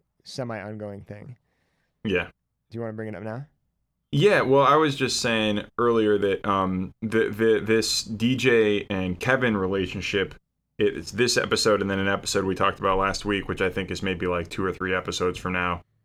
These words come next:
Speaker 2: where Kevin gets drunk and Uncle Jesse thinks that D J is drunk.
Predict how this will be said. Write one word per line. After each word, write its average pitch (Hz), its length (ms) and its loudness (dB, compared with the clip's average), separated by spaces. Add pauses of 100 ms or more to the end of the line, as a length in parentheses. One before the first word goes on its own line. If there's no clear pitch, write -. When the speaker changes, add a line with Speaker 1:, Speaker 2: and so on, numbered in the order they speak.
Speaker 2:
where 92 220 0
Kevin 92 360 2
gets 90 260 -2
drunk 101 500 0
and 95 140 -4
Uncle 95 320 -4
Jesse 90 420 -2
thinks 85 340 -8
that 85 200 -4
D 104 140 0
J 90 140 0
is 90 220 -4
drunk. - 340 -10